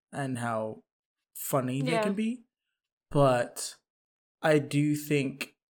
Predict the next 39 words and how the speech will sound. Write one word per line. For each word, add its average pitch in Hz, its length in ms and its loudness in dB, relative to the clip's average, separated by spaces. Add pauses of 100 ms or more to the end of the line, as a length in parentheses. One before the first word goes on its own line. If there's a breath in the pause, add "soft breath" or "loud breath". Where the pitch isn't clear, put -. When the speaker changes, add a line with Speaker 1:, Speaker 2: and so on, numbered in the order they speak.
Speaker 1:
it's 147 280 0
a 135 80 -2
good 143 340 0
time 139 380 -2
to 131 500 -4 (400)
do 139 240 0
a - 20 2
live 123 300 0
action 131 400 -4
version 120 400 -8
of 110 160 -10
it. 123 320 -6 (500)
I 139 100 -2
think 139 240 -2
if 135 160 -6
you 139 80 -4
do 135 220 2
it 143 160 -4
well 131 520 -2
as 123 220 -2
a 127 60 -6
series 127 640 -2
or 117 540 -6
as - 240 -6
a, - 500 -12 (440)
as 151 120 -2
a 139 60 0
film, - 260 0
Speaker 2:
It'll 196 100 8
be 185 120 4
Speaker 1:
I 180 40 6
Speaker 2:
a 190 40 4
film. 214 100 4
Speaker 1:
guess, 185 440 4
it, - 100 -6 (160)
it 175 60 -4
will 185 180 -2
be 202 160 0
Speaker 2:
Or 208 100 2